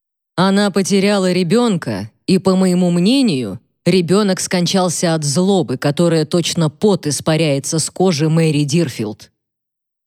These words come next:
Показания Бет Хауленд. Из архивных записей губернаторского совета. Бостон, Массачусетс,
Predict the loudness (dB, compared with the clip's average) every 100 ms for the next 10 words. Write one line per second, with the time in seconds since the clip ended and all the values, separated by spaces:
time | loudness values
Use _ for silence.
0 | _ -2 0 0 2 2 2 2 2 2
1 | 0 -2 -2 -2 0 -2 -6 -8 -12 -20
2 | _ _ _ _ 0 2 2 0 -2 0
3 | 0 0 0 0 0 -2 0 0 0 0
4 | 0 0 0 -2 -4 -2 -2 -2 -2 -2
5 | -4 -6 -12 _ _ _ _ _ _ _
6 | _ -2 0 2 0 -4 -4 -4 _ _
7 | 0 0 2 -2 -2 -2 -2 -2 -6